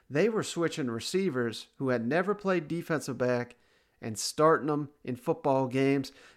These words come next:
You go back, I know Ole Miss fans don't wanna think about the Auburn matchup, but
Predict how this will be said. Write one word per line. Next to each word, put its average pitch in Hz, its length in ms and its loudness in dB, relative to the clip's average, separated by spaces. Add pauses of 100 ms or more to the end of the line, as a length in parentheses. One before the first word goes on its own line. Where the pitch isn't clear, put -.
You 143 100 -4
go 165 180 6
back, 151 320 4
I 143 80 0
know 156 180 4
Ole 147 140 4
Miss 151 200 -2
fans 143 300 2
don't 135 180 0
wanna 135 160 2
think 139 200 -6
about 131 240 -2
the 127 140 0
Auburn 135 400 0
matchup, 135 580 -2
but 127 240 0